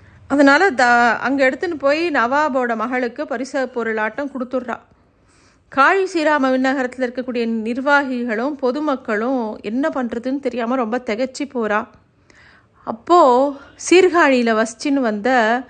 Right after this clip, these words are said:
ரொம்ப பெரிய பக்தியுடைய ஒரு அன்பர் இருக்கார், சிதம்பர படையாச்சின்னு அவருக்கு பேரு. அந்த சிதம்பர படையாச்சி அவருடைய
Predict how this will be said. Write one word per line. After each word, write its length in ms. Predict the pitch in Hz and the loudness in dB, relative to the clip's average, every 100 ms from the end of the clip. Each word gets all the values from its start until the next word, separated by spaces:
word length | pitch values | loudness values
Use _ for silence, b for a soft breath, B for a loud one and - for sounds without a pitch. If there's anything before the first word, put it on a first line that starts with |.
| b b - | b b -6
ரொம்ப 560 | 233 285 311 330 269 | 2 4 6 6 4
பெரிய 520 | 233 240 262 285 311 302 247 214 175 | 2 2 2 2 2 4 4 2 0
பக்தியுடைய 800 | 208 - 320 311 254 254 285 - - _ | -4 -4 -2 0 2 2 2 0 -8 _
ஒரு 320 | - - 233 208 | -10 -4 -2 0
அன்பர் 360 | 202 226 262 | 0 0 0
இருக்கார், 400 | 226 214 240 214 - | 0 -4 -4 -4 -6
சிதம்பர 420 | - 226 262 262 | -2 2 4 2
படையாச்சின்னு 720 | 247 240 240 240 208 - 233 | 0 0 2 2 0 0 0
அவருக்கு 320 | 247 214 202 202 | 2 2 -2 -4
பேரு. 400 | 208 220 208 - - _ b b b b b | 0 0 0 -6 -20 _ b b b b b
அந்த 220 | 247 254 247 | 4 4 4
சிதம்பர 440 | 262 254 370 403 | 0 2 4 4
படையாச்சி 580 | 330 262 262 262 262 262 | 4 4 6 4 2 2
அவருடைய 540 | 220 226 233 226 214 | 2 2 2 2 0